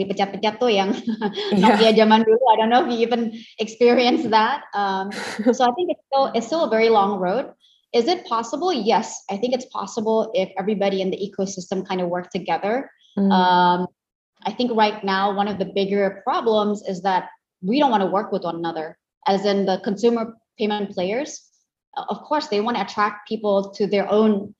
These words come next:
Speaker 1: ecosystem. So they don't
Speaker 2: Mm-hmm.
Speaker 1: want, want to exclude other ecosystems to take, um, to take part as well. And that, that's tough. That's tough for the consumer. Well,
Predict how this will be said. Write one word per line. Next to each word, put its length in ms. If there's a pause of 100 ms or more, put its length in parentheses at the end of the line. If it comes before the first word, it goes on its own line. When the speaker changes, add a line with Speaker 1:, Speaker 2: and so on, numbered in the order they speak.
(240)
Speaker 1:
ecosystem. 800 (420)
So 140
they 80
don't 260
Speaker 2:
Mm-hmm. 80
Speaker 1:
want, 160 (300)
want 100
to 80
exclude 420
other 160
ecosystems 600
to 80
take, 320 (160)
um, 340 (320)
to 80
take 260
part 220
as 140
well. 240
And 120
that, 280
that's 180
tough. 320
That's 160
tough 180
for 80
the 80
consumer. 560 (600)
Well, 400